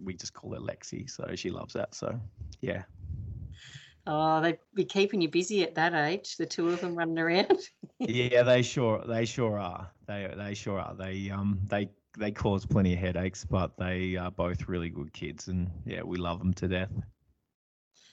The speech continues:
Speaker 2: Yeah. So how do you go then finding time to,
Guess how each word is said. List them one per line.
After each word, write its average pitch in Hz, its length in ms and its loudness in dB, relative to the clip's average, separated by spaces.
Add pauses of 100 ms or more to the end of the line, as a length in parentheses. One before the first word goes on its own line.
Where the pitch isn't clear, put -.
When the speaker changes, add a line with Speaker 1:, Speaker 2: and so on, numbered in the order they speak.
(140)
Speaker 2:
Yeah. 165 340 -4
So 208 340 2
how 285 220 2
do 403 80 2
you 381 220 4
go 226 280 2
then 185 220 -2
finding 196 420 -2
time 180 500 0 (340)
to, 170 260 -2